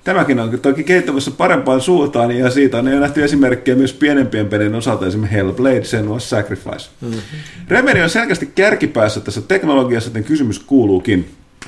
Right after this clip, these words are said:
Kuinka suuri satsaus pelifirmalla on tehdä korkealaatuista kasvoanimaatio kautta, kautta mocappia ja saada puhe synkkaamaan vakuuttavasti hahmon suuhun?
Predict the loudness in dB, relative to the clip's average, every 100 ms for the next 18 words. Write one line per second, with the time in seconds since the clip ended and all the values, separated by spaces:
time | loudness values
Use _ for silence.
0 | -20 _ -16 0 0 2 2 2 2 0
1 | 0 -2 -2 0 0 2 0 0 -2 -2
2 | -2 0 -2 0 0 0 -2 -6 -6 -6
3 | -4 -2 -2 0 -2 -2 -4 -6 -12 -10
4 | -8 -2 -4 -2 -2 -2 -2 -4 -2 0
5 | 0 0 -8 -16 -14 -10 -2 0 2 2
6 | 2 2 0 0 0 -2 0 0 0 -4
7 | -2 -4 -4 -2 -2 -2 -6 0 0 0
8 | -6